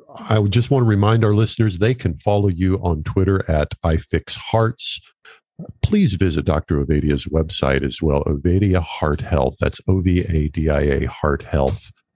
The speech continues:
dot com. Um, he's got a telemedicine practice. If you need help with these metabolic, with your metabolic health, he's the guy to talk to. And I guess if you're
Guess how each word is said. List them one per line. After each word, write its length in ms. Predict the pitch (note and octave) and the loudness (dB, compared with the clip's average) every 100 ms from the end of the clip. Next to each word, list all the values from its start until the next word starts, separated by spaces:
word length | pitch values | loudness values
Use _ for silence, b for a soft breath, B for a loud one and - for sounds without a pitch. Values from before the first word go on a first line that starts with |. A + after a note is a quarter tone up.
| - | -2
dot 240 | C#2+ - | -2 -2
com. 480 | - D2+ C2+ C2 A1+ - _ _ _ _ _ _ - | -4 -2 0 -2 -6 -16 _ _ _ _ _ _ -2
Um, 440 | E2+ E2 C#2 - G4 A4+ - _ - | 0 2 0 -6 -12 -20 -20 _ -16
he's 260 | - G#2+ G2+ | -2 -2 0
got 240 | - F#2+ | 0 2
a 140 | E2+ D2+ | 2 0
telemedicine 800 | - A2 G2+ F#2 F#2 F#2 F2 D#2+ | 0 0 2 2 0 -2 -6 -4
practice. 600 | F#2 E2+ - E2+ D2+ - | -2 -2 0 -4 -4 -6
If 180 | F2 D2+ | -6 -2
you 200 | F#2 A2+ | 0 2
need 260 | B2+ G#2+ F#2+ | 2 2 2
help 460 | F2+ F#2 F2+ - - | 2 2 0 -4 -10
with 340 | E2+ D#2+ D#2+ - _ - | -6 -4 -6 -12 _ -2
these 260 | E2+ D#2+ | -2 0
metabolic, 760 | E2+ E2 D2+ E2 D#2+ D#2 - - _ - - | 0 0 0 0 0 -2 -6 -20 _ -8 -4
with 180 | F2 F2 | -4 -2
your 120 | E2 | -2
metabolic 480 | E2+ E2 D#2+ D2+ - | 0 0 0 0 0
health, 360 | D2+ D2 - - _ _ _ _ _ _ _ _ | 0 0 -4 -14 _ _ _ _ _ _ _ _
he's 260 | - B2+ F#2+ | -4 -2 0
the 80 | E2+ | 0
guy 180 | F2+ D#2 | 0 0
to 120 | D#2 | 0
talk 260 | - C#2 | -2 -2
to. 220 | - C2 A1 | -4 -6 -2
And 140 | F#2 | 0
I 60 | G2 | 0
guess 300 | A2 D#3+ - | 0 0 -2
if 160 | G#2 | -2
you're 220 | G2 F2+ | 0 0